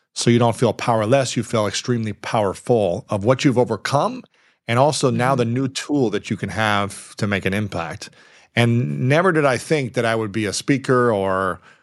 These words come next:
Speaker 1: uh, a host or, you know, be in front of tens of thousands on stages and, and get paid what I get paid now to speak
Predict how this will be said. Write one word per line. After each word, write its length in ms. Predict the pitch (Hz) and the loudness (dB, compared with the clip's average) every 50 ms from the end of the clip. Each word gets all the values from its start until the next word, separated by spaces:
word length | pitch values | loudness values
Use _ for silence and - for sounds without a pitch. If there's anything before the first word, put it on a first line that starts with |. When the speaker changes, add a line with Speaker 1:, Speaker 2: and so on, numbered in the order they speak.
| _ _ _ _ _ - | _ _ _ _ _ 0
Speaker 1:
uh, 280 | 104 98 95 90 92 101 | 2 2 2 2 2 0
a 80 | 92 | -2
host 540 | 90 - 123 131 127 135 131 - - - - | -2 2 2 2 2 2 0 -4 -8 -6 -6
or, 440 | 107 95 98 95 92 92 92 90 92 117 | -6 -4 -2 -2 -2 -2 -2 -4 -4 -6
you 100 | 117 110 | -6 -4
know, 320 | 104 98 95 95 101 - _ _ _ _ _ - 98 | -2 -2 -2 -4 -6 -10 _ _ _ _ _ -12 -4
be 140 | 82 117 | -2 0
in 80 | 117 107 | 0 0
front 240 | - - 127 113 110 | -2 0 0 2 2
of 340 | 104 101 92 - - - - _ _ - | 0 -2 -4 -8 -14 -18 -20 _ _ 0
tens 220 | - 127 123 101 | 0 0 2 2
of 100 | 120 104 | 0 2
thousands 440 | 120 110 107 110 110 98 107 101 95 | 2 2 2 2 0 -2 -4 -6 -6
on 120 | 92 90 | -6 -6
stages 600 | - - - 117 110 107 98 101 104 101 101 90 | -6 -4 -2 -2 -2 0 0 -2 -2 -4 -4 -6
and, 260 | 92 90 90 87 98 - | -6 -6 -8 -8 -8 -6
and 120 | 120 110 104 | -6 -4 0
get 180 | 117 110 - | 0 -2 -2
paid 380 | - - - 123 117 113 113 110 | -2 -4 -2 0 0 0 0 0
what 120 | 104 104 104 | -2 -2 -2
I 40 | 98 | -2
get 160 | 95 90 - | -4 -6 -6
paid 260 | - 127 123 110 98 | -6 -4 -4 -4 -2
now 140 | 98 98 95 | -2 -2 -2
to 100 | 87 85 | -4 -4
speak 480 | - - - - 127 110 98 - - | -6 -6 -2 0 0 0 -2 -4 -10